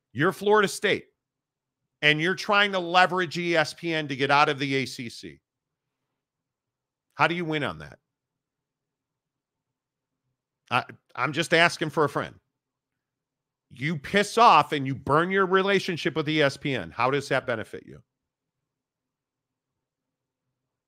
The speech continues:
Let's say you, football only. Where does A C C basketball live?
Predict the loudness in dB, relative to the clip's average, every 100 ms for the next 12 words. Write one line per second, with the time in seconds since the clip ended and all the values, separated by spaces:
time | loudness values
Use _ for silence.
0 | _ 0 2 0 0 0 -4 _ 2 4
1 | 6 6 4 0 0 0 0 0 -2 -2
2 | -8 -8 0 2 2 -2 -6 -6 -6 -14
3 | -18